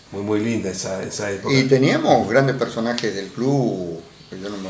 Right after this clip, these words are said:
Speaker 2: no, nunca me olvido de Ramón Alonso, el Cabezón Alonso.
Speaker 1: Mirá.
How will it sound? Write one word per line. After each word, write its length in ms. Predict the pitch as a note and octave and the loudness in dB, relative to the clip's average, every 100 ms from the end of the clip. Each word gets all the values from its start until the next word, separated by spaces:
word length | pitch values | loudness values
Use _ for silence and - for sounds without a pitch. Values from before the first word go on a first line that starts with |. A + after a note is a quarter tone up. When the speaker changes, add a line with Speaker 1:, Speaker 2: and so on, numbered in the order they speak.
| F#2 F2+ | -10 -10
Speaker 2:
no, 100 | F#2 | -10
nunca 300 | G2+ G2+ F#2 | -12 -10 -10
me 140 | F2+ F2+ | -8 -8
olvido 680 | F2+ F#2+ G#2+ G#2 F#2 F2 F2 - | -10 -8 -6 -6 -6 -8 -14 -14
de 480 | F#2 F#2 F2+ F2 E2+ | -10 -10 -12 -14 -14
Ramón 360 | - F2+ G#2 G#2+ | -12 -10 -8 -6
Alonso, 440 | F#2+ D3+ D3+ G2+ | -2 -2 -2 -4
el 60 | - | -6
Cabezón 440 | F2 F2 G2+ A2 | -6 -6 -8 -6
Alonso. 320 | F#2 C3 C3 | -4 -2 -2
Speaker 1:
Mirá. 220 | G#2+ G#2 | -2 -2